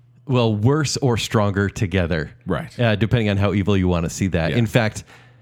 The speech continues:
Speaker 1: I mean, let's talk about the last couple episodes, because after Howard is shot, it kinda does wrap up in a way that, you know, Kim sees that she can no longer be part of this life.
Speaker 2: Her conscience finally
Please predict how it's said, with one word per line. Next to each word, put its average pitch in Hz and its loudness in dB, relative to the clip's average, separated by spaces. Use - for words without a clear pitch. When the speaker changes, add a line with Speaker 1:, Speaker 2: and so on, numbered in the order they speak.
Speaker 1:
I 123 2
mean, 127 2
let's 131 0
talk 127 2
about 110 0
the 107 -2
last 98 0
couple 90 -2
episodes, 80 -4
because 104 0
after 113 0
Howard 95 0
is 85 -2
shot, 82 0
it 120 -2
kinda 127 0
does 101 -2
wrap 87 0
up 85 -4
in 87 0
a 87 0
way 90 2
that, 87 0
you 120 -2
know, 98 -2
Kim 175 0
sees 110 -2
that 98 -2
she 98 -4
can 98 0
no 90 0
longer 85 -2
be 98 0
part 85 -2
of 78 -12
this - -12
life. - -12
Speaker 2:
Her 117 -2
conscience 110 -2
finally 90 -2